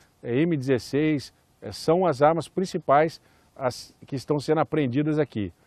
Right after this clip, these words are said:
Aliás, o, a R quinze e o M dezesseis, além de muitas pistolas, eh, produzidas pela indústria internacional. Essa denúncia deveria ser contra essas empresas, deveria ser contra o governo federal que não está fazendo corretamente o trabalho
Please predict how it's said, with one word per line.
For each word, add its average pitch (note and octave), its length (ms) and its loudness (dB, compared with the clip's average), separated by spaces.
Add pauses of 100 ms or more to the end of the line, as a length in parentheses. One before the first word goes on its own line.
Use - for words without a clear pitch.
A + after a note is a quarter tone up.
(220)
Aliás, G#2 320 -2
o, B2+ 160 -10
a B2 120 2
R C3 180 4
quinze D3+ 460 -4
e C#3 100 -6
o C#3 100 0
M D#3 120 0
dezesseis, A#2 560 -4 (380)
além B2 240 0
de D3+ 80 -2
muitas D#3+ 320 -2
pistolas, D3+ 680 2 (340)
eh, B2 100 -8
produzidas D3+ 600 -2
pela E3 200 0
indústria C#3+ 360 0
internacional. D3+ 640 -2 (180)
Essa G#3 400 6
denúncia D#3 560 2
deveria F3 440 2
ser G3+ 240 -2
contra A3+ 420 4
essas A3 460 0 (280)
empresas, D#3 580 4 (280)
deveria F3 320 4
ser - 160 0
contra A#3 420 2
o A3 40 6
governo G#3 420 2
federal G3 540 4 (340)
que G3+ 120 -4
não F#3 140 2
está G#3 240 2
fazendo F3 400 2
corretamente E3+ 680 0
o - 20 -6
trabalho D#3 500 6